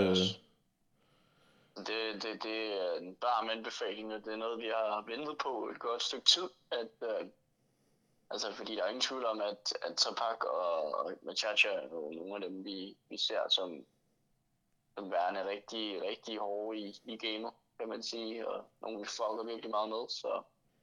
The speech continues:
Speaker 2: så det er dejligt at se, at, øh, at de har lavet så, så dope en, øh, en, øh, en, øh, en duo der. Så.
Speaker 1: Ja, og, og også bare det der med, at de er så aktive, ikke?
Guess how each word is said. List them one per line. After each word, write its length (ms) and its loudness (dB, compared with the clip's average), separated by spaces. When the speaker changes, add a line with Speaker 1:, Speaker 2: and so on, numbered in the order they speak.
Speaker 2:
så 100 -8
det 100 -6
er 40 -10
dejligt 320 2
at 60 -2
se, 120 4
at, 360 -4
øh, 160 -2
at 160 -10
de 60 -4
har 80 -2
lavet 260 -2
så, 340 -4
så 240 -8
dope 280 -4
en, 240 -8
øh, 280 -4
en, 260 -6
øh, 180 -6
en, 160 0
øh, 340 0
en 120 -4
duo 320 -2
der. 360 -2
Så. 100 -2
Speaker 1:
Ja, 300 4
og, 180 6
og 120 2
også 180 4
bare 120 8
det 80 6
der 80 8
med, 100 8
at 60 8
de 100 8
er 60 10
så 140 6
aktive, 480 2
ikke? 120 0